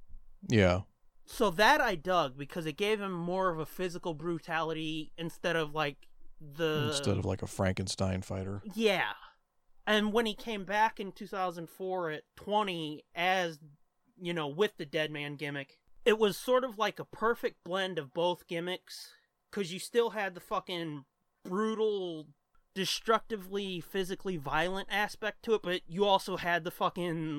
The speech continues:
Speaker 2: lightning shit.
Speaker 1: Yeah.
Speaker 2: I think it was a Judgment Day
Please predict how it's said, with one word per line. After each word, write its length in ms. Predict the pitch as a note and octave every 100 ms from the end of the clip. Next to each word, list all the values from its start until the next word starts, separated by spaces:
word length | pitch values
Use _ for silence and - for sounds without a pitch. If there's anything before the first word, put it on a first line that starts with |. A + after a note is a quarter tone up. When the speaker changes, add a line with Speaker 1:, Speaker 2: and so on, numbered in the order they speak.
| C3+
Speaker 2:
lightning 480 | E3 F3+ D3 C3 B2+
shit. 420 | - D3 A#2 G2+ - - - - - - - - -
Speaker 1:
Yeah. 340 | - G2 D#2 F2+ - - -
Speaker 2:
I 60 |
think 200 | F#3+ D4+
it 40 | D#4+
was 160 | D4
a 100 | G3+ C3+
Judgment 600 | - F#3 G3+ A3+ C4 C4
Day 460 | B3+ C4 C4 C4 B3